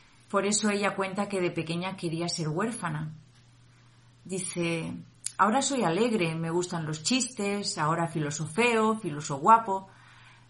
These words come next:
pero de pequeña quería ser huérfana porque mis padres no me querían. Ahora que he estudiado psicología infantil, digo, 'Pero qué bien me he salido y qué bien me conservo.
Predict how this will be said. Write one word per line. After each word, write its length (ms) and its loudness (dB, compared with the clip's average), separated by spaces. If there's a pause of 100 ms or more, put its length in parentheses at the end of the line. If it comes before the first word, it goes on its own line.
(120)
pero 180 4
de 100 2
pequeña 380 0
quería 300 -2
ser 180 -4
huérfana 480 -2
porque 260 -6
mis 200 -6
padres 400 -2
no 80 2
me 160 -2
querían. 580 -2 (1300)
Ahora 260 6
que 80 -2
he 40 0
estudiado 380 -2
psicología 1000 -4
infantil, 680 0
digo, 440 -2 (680)
'Pero 240 -8
qué 120 -6
bien 320 0
me 80 0
he 20 0
salido 560 0
y 80 -2
qué 120 -2
bien 220 -2
me 140 -6
conservo. 760 -4